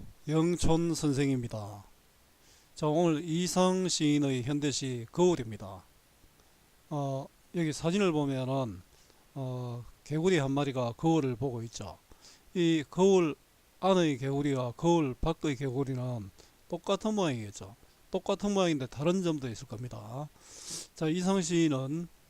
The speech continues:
어, 거울을 통해서 무엇을 말했을까요? 선생님은 이 시를 읽으면서 오늘 하루를 소중히, 아, 사는 것이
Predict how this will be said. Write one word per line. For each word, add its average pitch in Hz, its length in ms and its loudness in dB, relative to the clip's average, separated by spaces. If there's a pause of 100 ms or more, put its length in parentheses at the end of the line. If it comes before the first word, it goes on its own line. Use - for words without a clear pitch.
어, 139 500 -2
거울을 175 420 2
통해서 139 460 -6
무엇을 127 520 -4
말했을까요? 143 920 -2 (800)
선생님은 147 840 2
이 170 280 0
시를 175 400 0
읽으면서 131 1080 -4 (400)
오늘 196 340 2
하루를 135 800 -2
소중히, 160 800 0 (420)
아, 139 320 -6
사는 156 400 -2
것이 143 540 -2